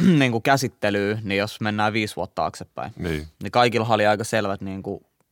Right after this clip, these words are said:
Speaker 1: tai silleen seesteinen elämä.
Speaker 2: Mm.
Speaker 1: Tää länsimais varsinkin.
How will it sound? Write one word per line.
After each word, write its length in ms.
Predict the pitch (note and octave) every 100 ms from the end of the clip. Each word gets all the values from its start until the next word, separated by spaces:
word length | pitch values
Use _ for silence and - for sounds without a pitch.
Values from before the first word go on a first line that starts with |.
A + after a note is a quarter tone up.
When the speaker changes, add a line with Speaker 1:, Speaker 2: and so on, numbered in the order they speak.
| _ -
Speaker 1:
tai 120 | G#2+ A2
silleen 320 | C3+ C3+ C3+
seesteinen 760 | - C#3 A#2 - G2+ F#2 F#2 -
elämä. 400 | G2 F2+ G#2 G#2+
Speaker 2:
Mm. 440 | A#2 G2+ F#2 G2+ G2+ _ _ -
Speaker 1:
Tää 300 | A2 G2 G2+
länsimais 540 | A2+ G#2+ F#2 F2 G2
varsinkin. 480 | C#2 F2 - - A2+